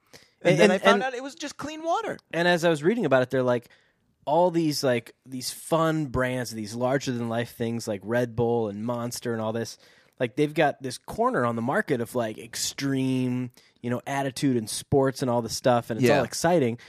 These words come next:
Speaker 2: But they're like, what, what the drink though is, is poison. It's, <laughs> it's,
Speaker 1: <laughs> Yeah.
Speaker 2: it's awful sugar and chemicals for you. Like,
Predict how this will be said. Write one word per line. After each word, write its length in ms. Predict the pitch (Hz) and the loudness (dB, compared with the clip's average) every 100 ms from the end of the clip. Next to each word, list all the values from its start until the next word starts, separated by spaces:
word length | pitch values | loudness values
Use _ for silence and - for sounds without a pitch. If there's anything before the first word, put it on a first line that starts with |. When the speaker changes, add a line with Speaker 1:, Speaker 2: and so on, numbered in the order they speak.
| - _ | -20 _
Speaker 2:
But 100 | - | 0
they're 120 | 143 | 2
like, 240 | 151 143 - _ _ _ _ _ _ _ _ _ | 2 2 -4 _ _ _ _ _ _ _ _ _
what, 200 | 143 156 _ _ _ | -4 -4 _ _ _
what 160 | 147 143 | -2 0
the 80 | |
drink 420 | 120 127 220 233 127 | 0 2 0 0 0
though 200 | 120 110 | 0 2
is, 380 | 110 104 - - - | -2 -4 -10 -18 -12
is 200 | 117 113 | -10 -12
poison. 560 | _ - 143 92 - - _ | _ 2 2 0 -12 -20 _
It's, 340 | - 131 - - | -6 -6 -6 -4
<laughs> 20 | |
it's, 340 | - - - 170 | 0 4 4 4
Speaker 1:
<laughs> 240 | 151 160 | 2 2
Yeah. 460 | 160 156 151 131 147 | 2 4 4 6 4
Speaker 2:
it's 120 | 143 - | 4 4
awful 400 | 160 165 170 151 | 4 6 2 0
sugar 560 | - - 156 147 147 | 0 2 4 4 2
and 280 | 143 131 120 | 2 0 -2
chemicals 560 | - 139 139 127 117 - | -2 -4 -2 0 -2 -2
for 240 | - 113 | 0 2
you. 180 | 110 104 | 2 0
Like, 280 | 101 95 | 0 -4